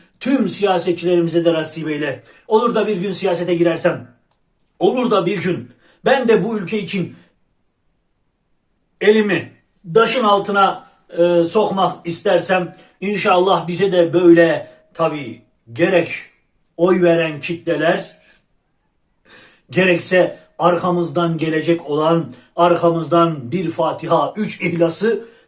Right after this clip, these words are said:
tabii okumayı ihmal etmeyen kitleler, seçmenler nasip eyle.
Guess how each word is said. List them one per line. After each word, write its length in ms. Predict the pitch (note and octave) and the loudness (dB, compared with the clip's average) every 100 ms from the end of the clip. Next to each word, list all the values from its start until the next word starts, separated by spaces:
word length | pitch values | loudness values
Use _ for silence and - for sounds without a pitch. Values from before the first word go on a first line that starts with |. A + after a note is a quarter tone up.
| _ | _
tabii 340 | E3 D#3 C#3 | -2 0 -4
okumayı 560 | C3+ E3+ E3 E3+ E3 E3 | -2 0 0 2 2 2
ihmal 380 | D3 E3 D#3+ | 0 -2 0
etmeyen 480 | E3 D#3 D#3 D#3+ D#3+ - _ _ | -2 -6 -6 -4 -4 -10 _ _
kitleler, 680 | - G3 - E3+ D#3+ E3 G#3+ | -8 -8 0 2 4 2 2
seçmenler 840 | - F#3+ F3 - E3 D#3+ D#3+ D3 | -6 -6 -6 -6 -8 -6 -6 -6
nasip 400 | D3+ D3+ D#3+ C#3 | -8 -8 -8 -6
eyle. 400 | C#3 C3+ B2+ - | -6 -6 -8 -10